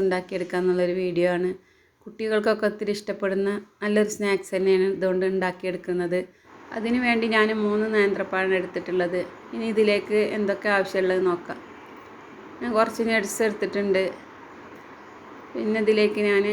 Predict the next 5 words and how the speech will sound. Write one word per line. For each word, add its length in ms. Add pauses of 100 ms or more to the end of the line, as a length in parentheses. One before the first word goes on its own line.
(2250)
നെയ്യ് 300
എടുത്തിട്ടുണ്ട്. 580 (1200)
ഒരു 220
കപ്പ് 320 (840)
തേങ്ങ 280